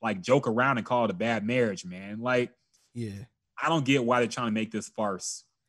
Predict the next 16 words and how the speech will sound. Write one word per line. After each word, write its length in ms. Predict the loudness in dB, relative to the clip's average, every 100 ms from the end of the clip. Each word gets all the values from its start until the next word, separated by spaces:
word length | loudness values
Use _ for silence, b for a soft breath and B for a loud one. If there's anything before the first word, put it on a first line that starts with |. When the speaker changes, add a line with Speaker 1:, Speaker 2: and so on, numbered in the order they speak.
| _
Speaker 1:
keep 260 | -4 -4
going. 460 | -4 -6 -6 -8 -12 -8
Like, 180 | -6 -2
Speaker 2:
Yeah. 40 |
Speaker 1:
nobody 360 | 2 6 6 4
cares 420 | 0 2 2 2
if 100 | 0
you 200 | 0 0 -6
together 400 | -10 -6 -4 -4
or 60 | -4
not 300 | -8 -10 -14
anymore. 240 | -16 -6 -6
Speaker 2:
w- 120 | -4
Speaker 1:
Just 160 | -12 0
break 260 | 2 2
up. 280 | 4 2 0